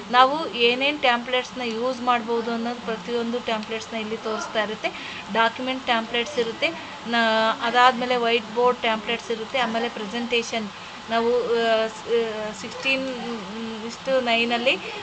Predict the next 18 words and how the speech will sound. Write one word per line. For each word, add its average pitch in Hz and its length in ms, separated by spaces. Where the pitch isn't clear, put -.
ಅಂದರೆ 247 320
ನ-, 294 160
ಇದು 233 400
ಸಿಕ್ಸ್ಟೀನ್ 247 400
into 240 160
ನೈನ್ 233 220
YouTube 240 500
ಪ್ರೆಸೆಂಟೇಷನ್ 220 720
ಇರುತ್ತೆ. 220 380
ರೆಸ್ಯೂಮನ್ನು 226 920
ಕ್ರಿಯೇಟ್ 226 340
ಮಾಡ್ಬೋದು, 220 500
ಪೋಸ್ಟರ್ಗಳನ್ನು 220 800
ಕ್ರಿಯೇಟ್ 214 340
ಮಾಡ್ಬೋದು, 214 420
ಲೋಗೋನ 226 480
ಕ್ರಿಯೇಟ್ 220 420
ಮಾಡ್ಬೋದು, 214 400